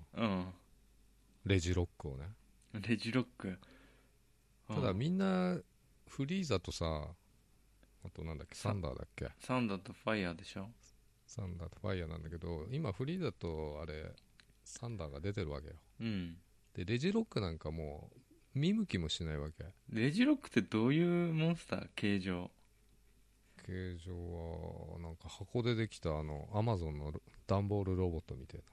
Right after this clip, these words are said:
Speaker 2: な。
Speaker 1: <laughs>
Speaker 2: うん。俺ちょっとさ、始めるの遅かったから、それ撮れてないわけよ。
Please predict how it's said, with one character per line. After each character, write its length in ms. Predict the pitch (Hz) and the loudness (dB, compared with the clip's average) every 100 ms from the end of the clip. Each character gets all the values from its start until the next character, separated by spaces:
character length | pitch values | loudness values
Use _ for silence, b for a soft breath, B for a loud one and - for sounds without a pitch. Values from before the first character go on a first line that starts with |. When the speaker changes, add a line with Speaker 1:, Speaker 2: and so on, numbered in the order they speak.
| - | -6
Speaker 2:
な。 80 | 107 | -4
Speaker 1:
<laughs> 1700 | - - - - - 285 - - - - - - - - - - 95 | -4 -8 -10 -6 2 2 0 -8 -8 -6 -6 -4 -2 0 -2 -4 -6
Speaker 2:
う 40 | 85 | -6
ん。 180 | 80 80 - - b b b b b _ - | -6 -10 -14 -20 b b b b b _ -4
俺 160 | 135 185 | 2 4
ち 100 | 233 | 8
ょ 20 | |
っ 40 | 233 | 8
と 160 | 143 | 8
さ、 260 | 101 85 85 | 6 6 4
始 240 | - 127 190 | 2 2 2
め 60 | |
る 60 | 123 | 2
の 80 | 107 | 2
遅 160 | 190 170 | 2 2
か 60 | |
っ 60 | 90 | 2
た 100 | 82 | -2
か 80 | 73 | -2
ら、 60 | |
そ 100 | - | -2
れ 60 | 104 | -2
撮 140 | 190 | 2
れ 120 | 208 208 | 2 2
て 120 | 95 | 2
な 160 | 104 | 2
い 80 | 101 | 0
わ 100 | 78 | -2
け 80 | |
よ。 60 | 78 | -4